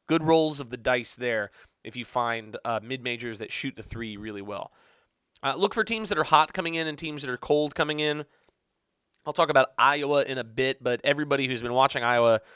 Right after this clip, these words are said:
has seen that they've really stumbled across the finish line in the last, you know, six, seven games. They've looked flat out bad.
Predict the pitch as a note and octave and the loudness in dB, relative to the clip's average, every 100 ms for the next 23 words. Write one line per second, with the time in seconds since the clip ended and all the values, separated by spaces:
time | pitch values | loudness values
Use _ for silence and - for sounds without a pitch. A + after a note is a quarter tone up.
0 | _ - - E3 D3 C#3 A2+ G#2+ A2+ D3 | _ -12 -6 -4 -2 -2 -2 -6 -4 -2
1 | C#3+ C3 - - B2 A#2+ A#2 - A#2 - | -2 -4 -4 -4 -2 -2 -2 2 2 0
2 | G#2+ A#2+ A2 A#2 A#2 A2 A2+ A2+ A#2 A2+ | -8 -8 -2 0 0 -2 -4 -2 -2 -2
3 | - - A2+ G#2 - - C3 - C3+ A#2+ | -4 -8 -10 -10 -8 -8 -8 -4 -4 -4
4 | A#2 A2+ A2+ A2 - - - - D#3+ F3 | -4 -6 -6 -8 -14 -20 -20 -4 0 0
5 | D#3 - C#3 B2+ A2+ G#2+ G2+ _ A#2+ A2 | -2 -2 0 2 0 -6 -20 _ -2 2
6 | A2+ A#2 A#2 | 2 0 -4